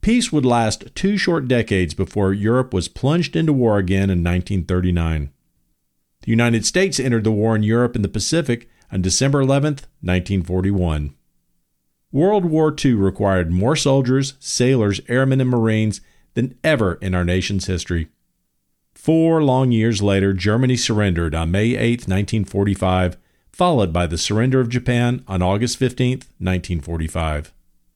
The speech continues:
Raymond Weeks grew up in Birmingham, graduated from Inslee High School and Birmingham Southern College. He enlisted in the U S Navy in nineteen forty-two and served for the duration of the war. When he returned to Birmingham,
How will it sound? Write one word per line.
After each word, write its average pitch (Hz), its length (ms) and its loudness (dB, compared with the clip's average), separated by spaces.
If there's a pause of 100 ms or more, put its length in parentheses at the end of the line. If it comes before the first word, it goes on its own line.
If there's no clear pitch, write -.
(460)
Raymond 180 360 2
Weeks 120 300 0
grew 113 180 2
up 110 100 0
in 104 120 2
Birmingham, 85 600 0 (340)
graduated 147 640 2
from 104 160 -2
Inslee 135 380 0
High 120 160 2
School 120 380 0
and 95 140 -4
Birmingham 98 460 0
Southern 98 340 0
College. 85 520 -4 (640)
He 196 160 -2
enlisted 208 480 0
in 110 100 2
the 113 80 2
U 120 180 2
S 123 140 -2
Navy 127 340 2
in 95 80 2
nineteen 101 380 -2
forty-two 110 640 -2 (280)
and 104 120 -4
served 165 460 0
for - 200 -8
the 95 120 0
duration 92 480 0
of 98 60 -2
the 101 80 0
war. 82 420 -2 (840)
When 156 140 2
he 156 60 4
returned 147 380 2
to 127 60 2
Birmingham, 113 640 2